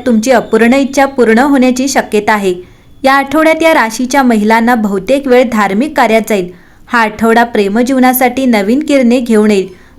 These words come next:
तुम्हाला कुटुंबाकडून लग्नाची मंजुरी मिळू शकते. सिंह राशी, हा आठवडा तुमची करिश्माई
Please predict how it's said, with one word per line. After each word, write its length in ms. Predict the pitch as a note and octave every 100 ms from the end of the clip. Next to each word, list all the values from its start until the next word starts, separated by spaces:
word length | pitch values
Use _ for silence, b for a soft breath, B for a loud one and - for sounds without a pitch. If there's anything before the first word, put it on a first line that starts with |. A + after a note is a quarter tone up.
| -
तुम्हाला 360 | B3 B3 B3
कुटुंबाकडून 800 | B3+ B3+ - A3+ B3+ C#4+ C#4 C#4
लग्नाची 540 | B3 G#3 G#3 A3+ A3+ B3+
मंजुरी 500 | A#3+ G3 G3 C#4+ D#4+
मिळू 220 | B3 A3+
शकते. 440 | A#3 G#3+ G3+ F#3
सिंह 340 | F3+ A#3 G#3+ A#3
राशी, 500 | A3 G#3+ B3+ A3 - -
हा 120 | - C#4+
आठवडा 460 | C#4+ C#4 D#4 D#4+
तुमची 400 | D#4+ C4 A3 C4
करिश्माई 580 | C4+ G#3+ G#3 B3 C#4+